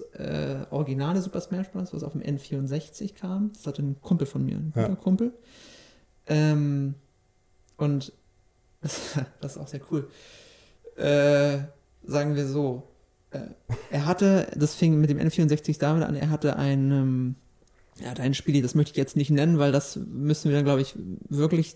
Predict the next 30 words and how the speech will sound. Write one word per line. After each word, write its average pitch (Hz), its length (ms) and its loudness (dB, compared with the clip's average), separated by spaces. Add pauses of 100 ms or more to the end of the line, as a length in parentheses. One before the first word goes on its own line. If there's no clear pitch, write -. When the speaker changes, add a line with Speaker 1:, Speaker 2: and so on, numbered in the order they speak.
Speaker 1:
zensieren. 165 800 4
Speaker 2:
Okay. 120 280 0 (840)
Speaker 1:
Äh, 147 400 -4
es - 140 -12
ging 151 200 -2
da 143 120 -2
um 143 200 -4
so 139 140 -6
einen, 135 140 -6 (180)
äh, 131 200 -8
sagen 165 200 0
wir, 160 80 6
es 156 100 2
ging 165 160 4
da 160 120 6
um 151 80 6
einen 147 160 6
berühmten 147 360 6
britischen 151 420 2
Agenten. 147 840 2 (640)
Äh, 139 380 -4 (840)
und 143 160 -2
das 151 180 -2
Spiel 160 720 0 (340)
war 143 160 -4
ja 143 120 0
damals 139 360 -4
das 147 140 -4
Nonplusultra. 147 1000 -6
Speaker 2:
Ja. 107 260 0